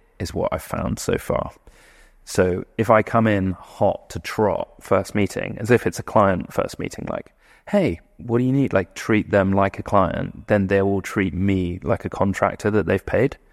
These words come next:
That's what I've found so far, but still, still working this stuff out. I also really enjoy those personal projects, though. Like, they're fun. Like, I think they're important in a, in a strange way. Like, s-, I think that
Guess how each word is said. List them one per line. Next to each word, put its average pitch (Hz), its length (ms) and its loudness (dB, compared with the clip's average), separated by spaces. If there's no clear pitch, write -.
That's - 180 2
what 117 80 2
I've 95 120 4
found - 340 -2
so 87 220 -2
far, - 400 -2
but - 240 -2
still, 131 440 -2
still 117 200 0
working 95 360 2
this 90 120 0
stuff - 220 -6
out. 76 240 -2
I 147 140 4
also 196 380 4
really 117 580 2
enjoy 104 480 4
those 95 200 2
personal 101 380 0
projects, - 460 -2
though. - 180 -6
Like, 104 220 -2
they're 131 180 0
fun. - 720 -2
Like, 135 220 2
I - 60 -4
think 165 220 2
they're 139 160 4
important 120 840 -2
in 110 140 0
a, 101 120 2
in 104 100 0
a 98 80 2
strange 95 380 0
way. 95 160 0
Like, - 320 -2
s-, - 160 -16
I 127 80 0
think 131 320 2
that 120 400 4